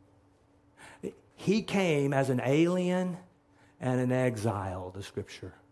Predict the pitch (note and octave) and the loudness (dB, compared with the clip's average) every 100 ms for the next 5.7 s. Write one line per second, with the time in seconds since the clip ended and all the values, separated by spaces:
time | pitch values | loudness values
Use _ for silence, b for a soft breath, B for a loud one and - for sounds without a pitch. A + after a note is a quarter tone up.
0 | _ _ G#2 - G#2 - - - - - | _ _ -10 -8 -12 -14 -14 -12 -12 -14
1 | - _ _ _ _ _ _ _ - C#3 | -18 _ _ _ _ _ _ _ -2 -2
2 | - A2+ G#2+ - A2+ - G2+ G#2 A#2 A2 | 0 -2 -4 -2 -4 -4 -6 -4 -4 -4
3 | G2 - _ - B B B B - A#2+ | -8 -14 _ -20 B B B B -8 -4
4 | B2+ C#3 C#3 D3+ D#3 D#3+ B2 G2 B2 A#2 | 0 0 0 0 0 0 -2 0 0 0
5 | A#2+ A#2 G#2+ A2+ B2 C3+ | 0 0 0 0 0 -2